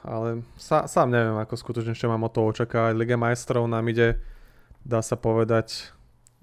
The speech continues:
nie o všetko, keďže sme to urvali s Villarrealom v poslednej chvíli. Jedno zaváhanie by nebolo úplne príjemné. A už aj tá prvá prehra,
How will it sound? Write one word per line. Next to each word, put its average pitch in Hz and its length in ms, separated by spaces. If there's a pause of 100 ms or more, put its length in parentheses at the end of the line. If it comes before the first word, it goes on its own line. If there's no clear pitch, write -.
(140)
nie 165 100
o 117 140
všetko, 123 400
keďže 120 320
sme 117 140 (420)
to 117 240 (800)
urvali 123 560
s 120 100
Villarrealom 120 720
v - 100
poslednej 120 440 (100)
chvíli. 120 480
Jedno 113 480
zaváhanie 117 800
by 117 240
nebolo 113 240
úplne 113 320
príjemné. 113 560 (640)
A 113 240
už 113 260
aj 110 140
tá 110 80
prvá 110 260
prehra, 110 540